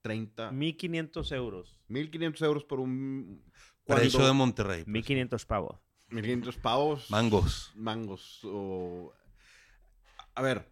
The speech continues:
Speaker 1: ok, sí, es ocho seis, le diste la crianza y te cuesta estar en bodega.
Speaker 2: Claro.
Speaker 1: Es lo mismo que la Plenitud dos de Dom Periñón, lo que
Speaker 2: Sí.
Speaker 1: fue Enotec de Dom Periñón, etcétera.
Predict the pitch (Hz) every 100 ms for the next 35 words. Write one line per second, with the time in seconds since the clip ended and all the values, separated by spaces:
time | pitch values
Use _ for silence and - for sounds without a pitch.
0 | _ - - 127 95 - 131 135 127 143
1 | 135 - 127 127 135 123 - 117 107 107
2 | 104 - 123 117 113 113 110 127 - 127
3 | 123 - 110 104 - 127 127 120 120 131
4 | 127 113 110 110 113 113 110 - - 101
5 | 113 143 151 156 156 165 139 120 110 123
6 | 127 135 151 123 113 123 127 120 123 120
7 | 107 107 104 127 151 165 156 120 117 120
8 | 123 120 123 123 127 110 104 104 98 113
9 | 135 143 127 - 95 82